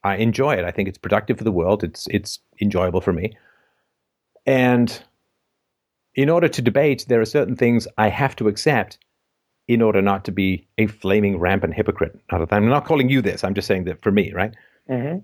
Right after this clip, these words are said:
Speaker 1: So there are certain things I have to accept. I have to accept that there's a preferred state. Otherwise, why the hell am I debating someone if it's not to
Speaker 2: <clears throat>
Speaker 1: try and convince them to think in a better way or more clearly or consistently, have their thoughts more in alignment with reality? So there has to be a preferred state, which means there has to be objective truth.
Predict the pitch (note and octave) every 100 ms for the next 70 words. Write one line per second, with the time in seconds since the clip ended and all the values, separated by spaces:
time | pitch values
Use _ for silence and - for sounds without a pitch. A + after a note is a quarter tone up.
0 | - - D3+ D3 D3 F3+ D#3 D#3 C3+ D3
1 | C#3 C3+ B3+ - - _ _ _ - G#2+
2 | A2 B2+ G#2 A#2 G#2 G2 G#2 F#2 F2+ F#2+
3 | G#2 F2+ - F#2+ - _ _ - G2+ F#2
4 | F2+ F#2+ F2+ F2+ F2+ G2 F2+ E2+ - E2
5 | E2 E2+ D#2 E2 - _ _ G#2+ G#2+ -
6 | G#2 F#2+ - G2 F2+ - - G3 E3+ C3+
7 | A2+ A2 F#2+ F#2 _ G2+ F#2+ F2+ - G#2
8 | F2+ F#2+ E2 F2+ F2 D#2+ F2 D#2+ E2 -
9 | F2+ E2+ D#2+ F#2 - - E2 F2 F#2+ _
10 | _ - G#2+ F#2+ F2 F#2 D#2 G2 F2+ F2
11 | E2+ E2+ E2+ - - A#2 C#3+ G#2+ - _
12 | - - - - - D#3+ C#3 F3+ - C#3+
13 | - - A2+ G2 - G2+ G#2 - A2 G#2+
14 | A2+ A2 G#2+ G2+ F#2 F2 - F#2 F#3 -